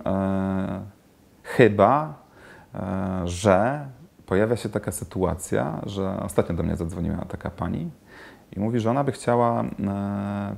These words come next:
pójść na ustawienia, żeby popracować ze swoim synem, bo jemu się tam w życiu nie układa i tak dalej, i tak dalej.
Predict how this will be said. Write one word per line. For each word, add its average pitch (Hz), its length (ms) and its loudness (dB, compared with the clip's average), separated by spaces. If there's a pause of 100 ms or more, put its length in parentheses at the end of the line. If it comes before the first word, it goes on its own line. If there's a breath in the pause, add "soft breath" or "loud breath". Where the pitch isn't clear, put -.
pójść 147 280 0
na 120 100 0
ustawienia, 123 760 -2
żeby 110 520 0 (420 loud breath)
popracować 107 540 0
ze 107 80 -2
swoim 98 320 2
synem, 80 380 -2 (240)
bo - 120 -2
jemu 117 220 2
się 110 120 -4
tam 101 160 -4
w - 20 -4
życiu 104 240 -2
nie 92 140 0
układa 113 520 2
i 92 100 -2
tak 92 180 -6
dalej, 87 240 -2
i - 20 -8
tak 85 200 -6
dalej. - 200 -12